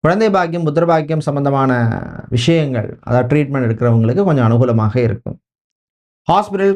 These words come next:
கிளினிக், ஃபார்மசி, மெடிக்கல் ஸ்டோர்ஸ், லேபரட்டரி வைத்திருப்பவர்களுக்கு லாபம் உண்டு.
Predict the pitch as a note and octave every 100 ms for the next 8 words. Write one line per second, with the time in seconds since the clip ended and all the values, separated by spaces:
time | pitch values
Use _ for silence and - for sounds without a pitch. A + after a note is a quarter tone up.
0 | G3 E3 F3 E3+ - D3 C#3+ D#3 D3 D#3+
1 | C3 C#3+ D3 C#3+ D3 D3 - A#2+ C3 C#3
2 | A#2+ C3+ B2 A#2+ A#2+ A#2+ A2 A#2 E3 C3+
3 | A2+ G2+ F2+ F2 -